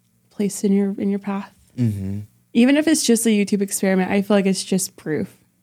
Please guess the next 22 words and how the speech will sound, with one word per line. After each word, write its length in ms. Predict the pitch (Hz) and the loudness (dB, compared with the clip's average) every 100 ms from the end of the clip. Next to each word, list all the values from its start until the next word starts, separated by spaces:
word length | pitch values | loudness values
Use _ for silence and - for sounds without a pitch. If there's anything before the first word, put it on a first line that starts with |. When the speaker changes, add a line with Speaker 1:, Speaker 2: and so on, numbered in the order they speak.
| - | -2
Speaker 2:
It 180 | 110 | 0
is. 440 | 98 90 87 90 - - | 0 -2 -4 -10 -14 -4
Speaker 1:
that 160 | 202 | -2
people 240 | 196 190 190 | 0 0 0
are 60 | 185 | -2
just 220 | 185 - | -4 -8
so 160 | - | -8
good. 280 | - 233 214 - _ _ _ - | -6 -4 -6 -8 _ _ _ -6
Speaker 2:
Yeah. 300 | 101 87 85 92 _ - | -4 -4 -6 -12 _ -6
You 200 | 110 117 | 0 2
give 300 | 139 139 - | 2 0 -2
people 320 | 113 - 104 | -2 0 -2
the 160 | 98 85 | -2 -6
opportunity 880 | 90 87 95 - 92 90 87 90 | -6 -6 -8 -6 -8 -6 -6 -6
to 80 | 92 | -6
be 160 | - 87 | -8 -10
good 400 | - - 101 - | -10 -10 -10 -12
and 160 | - 92 | -14 -10
they're 120 | - | -10
gonna 220 | - - | -10 -6
surprise 520 | - - - - - - | -6 -6 -14 -14 -12 -12
you. 140 | - | -14